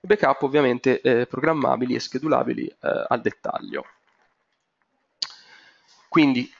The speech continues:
partendo dalla, eh, prima soluzione che andiamo ad analizzare, la Xopero Q nap Appliance, eh, si può, ehm, il Q nap, oltre a svolgere le sue normali funzioni, eh, quindi, eh, da nas, da, mm, videosorveglianza, quindi ha una serie di,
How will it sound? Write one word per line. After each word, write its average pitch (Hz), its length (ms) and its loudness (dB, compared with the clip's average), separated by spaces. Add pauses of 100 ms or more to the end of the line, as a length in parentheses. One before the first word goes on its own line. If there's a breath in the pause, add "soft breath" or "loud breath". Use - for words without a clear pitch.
(100)
partendo 143 400 0
dalla, 127 380 2
eh, 120 300 2
prima 143 200 2
soluzione 123 500 0
che 110 60 -8
andiamo 120 260 0
ad 117 60 2
analizzare, 120 560 4
la 107 120 0
Xopero 123 380 -2
Q - 120 -8
nap 131 260 0
Appliance, 131 1120 4
eh, 117 460 2
si - 180 -14
può, 123 300 2
ehm, - 460 -6 (380)
il 135 160 -6
Q - 100 -8
nap, 139 380 2 (140)
oltre 123 300 2
a - 20 -2
svolgere 120 400 2
le 113 140 0
sue 120 200 -2
normali 120 380 0
funzioni, 123 720 0 (120)
eh, 120 480 -16
quindi, 117 220 -14
eh, - 460 -12 (220)
da 107 140 -2
nas, 113 500 0 (300)
da, 110 260 -2
mm, 113 580 -12 (340 loud breath)
videosorveglianza, 113 1160 0
quindi 117 220 -6
ha 113 120 2
una 117 220 0
serie 120 340 0
di, 120 240 -8